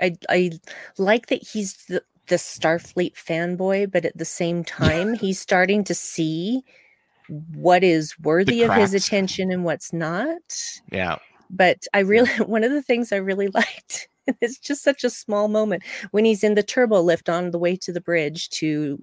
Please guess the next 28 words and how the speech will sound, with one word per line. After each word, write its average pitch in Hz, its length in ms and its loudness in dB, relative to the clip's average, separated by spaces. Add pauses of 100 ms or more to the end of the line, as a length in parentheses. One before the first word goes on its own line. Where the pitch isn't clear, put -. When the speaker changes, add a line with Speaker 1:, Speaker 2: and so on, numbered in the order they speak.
(140)
Speaker 2:
Mm-hmm. 113 140 0
Speaker 1:
see 147 200 -4
Captain 160 420 -2
Freeman, 151 440 -4 (560)
uh, 160 300 4
he 190 180 -4
tries 190 340 2
to 180 80 -6
smooth 175 380 -2
down 156 240 0
his 147 140 -10
hair, - 360 -14 (680)
and 170 100 2
it 180 100 0
just - 240 -10
pops - 300 0
right - 180 -2
back 151 240 -4
up. - 240 -2
Speaker 2:
<laughs> - 1120 -14
Speaker 1:
And 165 140 -2
I'm 156 80 0
like, 151 200 0
"Yeah, 156 220 4
I 160 120 2
know 190 160 4
that 175 220 4
feeling." 90 380 -4